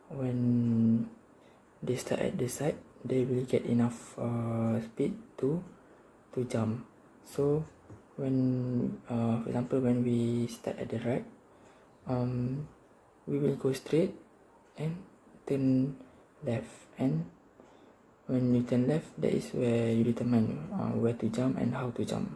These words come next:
Okay. Second is control speed to jump. Okay. We must control our speed when to jump because, uh, uh, when we de-, uh, control our speed,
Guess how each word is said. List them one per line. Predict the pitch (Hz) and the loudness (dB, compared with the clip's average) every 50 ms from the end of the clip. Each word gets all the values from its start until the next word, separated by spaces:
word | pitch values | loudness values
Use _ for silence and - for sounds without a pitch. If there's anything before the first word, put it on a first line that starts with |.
| - - - - - | -14 -18 -20 -14 -14
Okay. | - - - - - - - - - - - - - - - - - - - - - - - - - - - - - - | -12 -10 -10 -10 -10 -12 -20 -20 -20 -20 -20 -20 -20 -20 -20 -20 -20 -20 -20 -20 -20 -18 -18 -18 -18 -20 -20 -20 -20 -16
Second | - - - - - 165 151 131 | -8 -8 -8 -4 -2 -2 0 0
is | 143 139 - - - - - - - - - - - - - | -2 -2 -4 -8 -16 -20 -20 -20 -20 -20 -20 -20 -20 -14 -6
control | - 139 135 147 - 147 139 143 143 | -4 -4 -2 0 2 2 4 4 2
speed | 139 - - - 135 - - | 0 -2 -4 -2 -2 -2 0
to | - 123 | 0 -2
jump. | 120 - 113 113 - - - - | 0 0 -2 -2 -2 -6 -6 -8
Okay. | 120 - - 113 - - - - - - - - - - - - - - - | -8 -4 -4 -4 -4 -6 -12 -20 -20 -20 -20 -20 -20 -20 -20 -20 -20 -12 -8
We | 147 143 147 | -4 -2 0
must | 143 143 139 - - | 0 0 0 -2 -4
control | - 139 131 131 127 - 135 127 123 120 - | -2 0 0 0 0 2 2 4 4 4 2
our | - 107 110 117 113 | 2 2 2 2 0
speed | - - - 127 117 - - - - - - - | -2 -4 -2 -2 -2 -2 -4 -12 -18 -18 -8 -2
when | 127 117 117 117 117 117 - | 0 0 2 2 0 -2 -2
to | - 117 | -4 -6
jump | 113 - 120 127 127 | -2 0 0 0 2
because, | 120 113 - 135 127 - - - - - - - - - - - - - - - - - - - - - | 0 0 0 0 -2 -2 -4 -14 -18 -20 -20 -20 -20 -20 -20 -20 -20 -20 -20 -20 -20 -20 -20 -20 -12 -6
uh, | 117 113 113 113 113 110 110 110 110 110 110 110 110 - - - - - - - - - _ - - - - - - - | -4 -2 0 0 0 0 0 0 0 0 0 0 -2 -4 -6 -10 -14 -20 -20 -20 -20 -20 _ -20 -20 -20 -20 -20 -14 -8
uh, | 127 123 123 123 120 117 120 120 | -6 -2 0 0 0 0 0 0
when | 135 127 131 127 123 123 120 120 120 120 - - - - - - | 2 2 4 4 4 4 4 4 4 4 2 -2 -8 -10 -8 -4
we | 139 123 117 117 113 | -2 0 0 2 2
de-, | 113 - 131 - - | 2 2 0 -2 -2
uh, | - 120 120 120 | -6 -4 -4 -4
control | 120 - 117 113 113 113 117 110 117 | -2 0 0 0 2 2 0 0 0
our | 117 | 0
speed, | 117 - - - - - | -2 -4 -4 -4 -4 -4